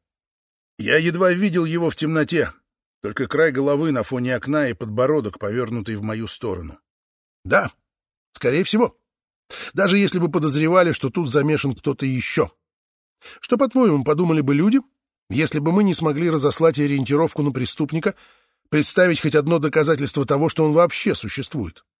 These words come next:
Та, тётка Гоган, весь Брайанстаун, люди, которые следят за этим делом в новостях, семьи Пэта и Дженни. Что бы они предположили?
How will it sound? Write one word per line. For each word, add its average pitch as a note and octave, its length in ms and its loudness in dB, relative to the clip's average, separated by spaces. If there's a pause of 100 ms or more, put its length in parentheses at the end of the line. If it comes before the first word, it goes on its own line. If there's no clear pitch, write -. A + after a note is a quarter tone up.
(840)
Та, D3 280 2 (300)
тётка E3+ 320 2
Гоган, C3+ 420 2 (500)
весь C#3+ 300 2
Брайанстаун, C3+ 960 4 (160)
люди, D#3+ 400 4
которые C#3+ 320 0
следят D#3 460 2
за C3+ 100 2
этим C3 320 0
делом D3+ 320 2
в A#2+ 60 -6
новостях, C3 640 0 (480)
семьи F#3+ 460 4
Пэта F3 400 2
и - 160 -6
Дженни. B2+ 460 0 (680)
Что - 240 4
бы G3 140 6
они F3+ 180 4
предположили? C#3+ 720 0